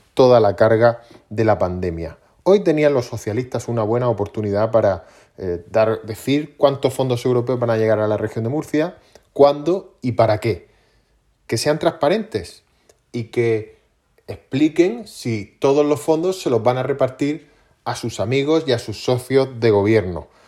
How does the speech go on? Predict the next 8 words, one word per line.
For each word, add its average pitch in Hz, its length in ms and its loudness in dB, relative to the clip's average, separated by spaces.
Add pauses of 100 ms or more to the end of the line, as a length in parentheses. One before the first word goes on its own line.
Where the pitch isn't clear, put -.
(180)
No 143 120 0
sabemos 180 320 2
cuándo, 113 520 -2 (100)
no 117 100 -8
sabemos 151 380 -4
cuánto, 123 560 0 (260)
no 110 120 -4
sabemos 139 480 2